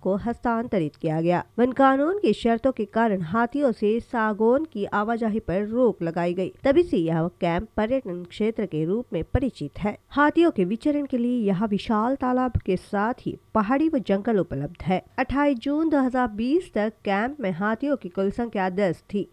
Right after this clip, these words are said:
मात्र उनतीस जून को आदित्य नामक चार वर्षीय हाथी की दलदल में फंसने से मृत्यु हो गई थी। तीन अगस्त को केवल बत्तीस माह की सई नामक मादा हथिनी भी मृत हो गई, जिससे वन विभाग में हड़कंप मच गया था।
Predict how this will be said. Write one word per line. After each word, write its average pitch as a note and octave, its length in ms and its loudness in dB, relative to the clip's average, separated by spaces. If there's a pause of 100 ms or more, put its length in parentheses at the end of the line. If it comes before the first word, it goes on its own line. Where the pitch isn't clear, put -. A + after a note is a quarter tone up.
(260)
मात्र A3 360 4
उनतीस A3+ 520 2
जून A3 240 8
को G3 120 2
आदित्य F#3+ 480 2
नामक F#3 420 2
चार A3+ 340 4
वर्षीय C4+ 320 4
हाथी G#3 440 0
की G3 200 -4
दलदल G3+ 440 0
में F#3 180 2
फंसने G3+ 540 -2
से F#3 180 -2
मृत्यु F#3 400 2
हो E3 100 4
गई F3+ 160 2
थी। F#3+ 180 0 (120)
तीन C#4 280 4
अगस्त G#3+ 300 4
को G#3+ 100 0
केवल G3 340 2
बत्तीस F3+ 360 -2 (100)
माह F#3+ 240 0
की G#3 260 -4
सई A3+ 360 -2
नामक A#3+ 400 0
मादा F#3+ 340 0
हथिनी G#3 560 -2 (160)
भी F3 140 -4
मृत G3 360 0
हो F3+ 160 -2
गई, F3+ 240 -4 (120)
जिससे D#4 280 4
वन F#3+ 160 4
विभाग G3 560 0
में F3 200 0 (100)
हड़कंप A3 440 -2
मच E3+ 180 0
गया F3+ 160 2
था। F#3+ 300 -2